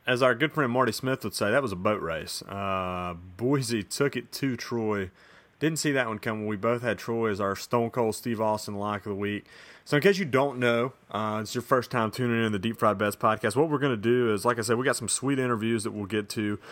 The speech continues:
We're gonna break down week two of the college football season. We're just gonna hit, we usually hit the marquee games every weekend 'cause that's what you're gonna be watching. You wanna have some action on that. So we'll do that for college football. Then we'll do that for N F L. And then at the end of the show, what we have is called our Vault.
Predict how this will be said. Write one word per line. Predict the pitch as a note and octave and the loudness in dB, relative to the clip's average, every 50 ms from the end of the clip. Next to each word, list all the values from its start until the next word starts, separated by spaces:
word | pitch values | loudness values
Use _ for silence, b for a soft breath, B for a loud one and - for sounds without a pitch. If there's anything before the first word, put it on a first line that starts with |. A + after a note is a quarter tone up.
| B B B B B | B B B B B
We're | - A2 | -2 0
gonna | A#2+ | 2
break | A2 B2+ C3 B2 | 4 4 4 4
down | B2 A#2+ A#2 A2+ | 4 2 2 2
week | A#2+ C3 C3 - | 2 0 0 0
two | - C#3 C3 | 0 2 2
of | B2+ | 2
the | A#2+ A#2+ | 2 2
college | - C3 A#2+ A#2 - | 4 4 4 4 2
football | - C3+ A#2+ A#2+ A2+ A2 A2 | -2 -2 2 2 2 2 2
season. | - - A2+ G#2 A2 G#2+ | 0 -2 -2 -2 -2 -2
We're | G#2+ | -4
just | A2 A2+ - | -4 -4 -2
gonna | D3 - | 0 2
hit, | - C#3 A#2+ - - - | 2 2 0 -2 -4 -6
we | A#2 A2+ B2+ | -2 0 2
usually | E3 F#3 E3 E3+ C#3 | 2 2 4 4 4
hit | C3 C#3+ - | 4 4 2
the | B2+ | 2
marquee | A2+ A2+ A2+ A#2 A#2+ A#2 - - B2+ A2 | 2 4 4 4 4 2 0 -2 -2 0
games | F#2+ G2 F#2+ G2+ G#2+ G#2+ A2 - | 0 0 0 0 -2 -2 0 0
every | B2 A2+ A2 A2 | 0 0 0 0
weekend | G#2 A2 A2+ G#2 - A2+ A2 G#2+ G#2 | -2 -2 -2 -2 -2 -2 -2 -2 -4
'cause | G#2+ F#2 | -4 -2
that's | G2+ A2+ A2+ | 0 0 0
what | - B2+ - | -2 -6 -4
you're | A2+ | -2
gonna | B2 B2+ A#2+ | -2 0 2
be | A#2+ A#2+ | 2 2
watching. | G#2+ G#2+ G#2 G2+ G#2 - - G#2 | 2 2 2 0 0 -2 -6 -6
You | G2 G2 G#2+ | -4 -2 0
wanna | A#2+ A#2+ A#2 | 0 0 2
have | A#2+ A#2 G#2+ | 0 -2 -2
some | - G#2+ | -4 -4
action | G2 G#2 A2 A2+ A2 - A2+ A2 | -2 -2 -2 -4 -6 -6 -8 -6
on | G#2+ G#2+ G2+ | -6 -6 -6
that. | G2+ G2+ G2 G2 G2+ G2 - B B B B B B B B B | -6 -6 -4 -4 -4 -6 -8 B B B B B B B B B
So | B - | B 2
we'll | A#2 B2 B2 | 4 4 4
do | B2 A#2+ | 4 4
that | B2 B2+ B2 B2+ B2 - | 4 4 2 2 0 -2
for | A2 G2+ | -4 -2
college | - C3 C3 A#2 A#2+ - | 2 4 4 4 4 2
football. | - C#3+ C3 G#2+ A#2 A2+ A2 G#2 | 0 -4 0 2 4 4 4 4
Then | A2+ B2+ C#3+ | 2 2 2
we'll | D3+ | 2
do | C#3 C3+ C3+ | 2 2 2
that | C#3 C3 B2 - | 4 4 4 2
for | B2+ | 0
N | A2+ A#2 | 0 0
F | A#2 A2+ A2+ - - | 0 0 0 0 0
L. | A2+ A2 A2 G#2+ G2+ | 2 2 2 2 2
And | G2+ A2+ | 2 2
then | B2 B2+ | 2 0
at | A#2+ G#2 | 0 -2
the | B2 - | -2 -2
end | C3+ D#3 E3+ | -2 0 0
of | D#3 | 2
the | C#3+ C3 | 0 0
show, | - - C#3+ C3+ B2+ B2 | 0 0 2 2 2 2
what | A#2+ A#2 | 0 0
we | A2+ A2+ | 0 0
have | A#2 A#2+ A2+ | 2 2 0
is | G#2+ - | 0 0
called | - B2 G2+ | 0 0 2
our | F2+ F2 F2 | 2 2 0
Vault. | E2+ E2+ F#2 F#2+ G2+ B2+ - - - | -2 -2 0 0 2 0 -2 -4 -10